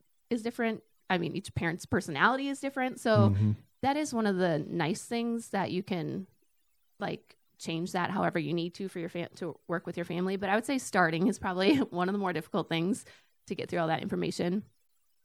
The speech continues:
Speaker 1: I would say, um, <laughs> as much as I love having my kids with me all day, and that fits my personality
Speaker 2: <laughs>
Speaker 1: okay,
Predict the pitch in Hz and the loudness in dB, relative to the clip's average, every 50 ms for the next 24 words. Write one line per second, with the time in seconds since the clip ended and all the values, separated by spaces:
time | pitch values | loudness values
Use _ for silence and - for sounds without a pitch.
0 | - - - - 220 226 240 247 240 - - 247 240 233 226 220 214 - - 208 | -20 -8 -2 0 2 2 2 2 0 -2 2 2 4 4 4 2 2 0 0 0
1 | 208 208 202 196 190 - - - - - - - - - - - - - _ _ | 2 2 2 4 6 6 6 6 4 -4 -10 -20 -20 -20 -20 -20 -20 -20 _ _
2 | _ - 233 226 233 240 233 226 226 233 - - - - - 233 226 233 220 208 | _ 0 2 2 4 4 6 6 6 4 4 0 -4 -2 0 2 2 4 4 4
3 | 208 202 202 208 226 240 277 311 302 277 277 254 247 208 196 196 190 185 185 180 | 4 2 0 0 2 4 4 4 4 4 0 -2 -4 -2 -2 0 0 0 0 0
4 | 185 185 - - 165 160 165 170 - - - - 185 185 175 185 - - 220 190 | -2 -4 -4 -4 -2 -2 -2 -4 -6 -10 -12 -6 -2 0 0 0 0 0 2 2
5 | 175 165 139 165 170 165 - 160 160 165 170 - - 185 185 190 190 196 - - | 2 4 2 2 2 2 0 0 0 0 0 0 0 0 0 0 0 -2 -2 -4
6 | - 226 214 - - - 233 208 208 - 247 240 240 - 226 214 214 220 233 240 | -4 -4 -4 -4 -4 -4 -2 -2 -2 0 -2 -2 -2 -2 -2 0 0 0 0 0
7 | 247 247 240 247 - 247 240 240 262 277 | 2 2 2 4 4 2 2 2 2 0